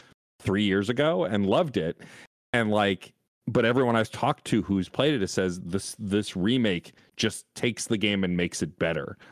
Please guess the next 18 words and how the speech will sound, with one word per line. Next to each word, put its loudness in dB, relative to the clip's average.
like, -4
unimaginably 0
better. 0
And 0
it's -2
just, -2
it's, -4
they 2
seem 0
to -2
have 0
figured 0
out 2
what -2
their 2
stride 0
is 0
for, -2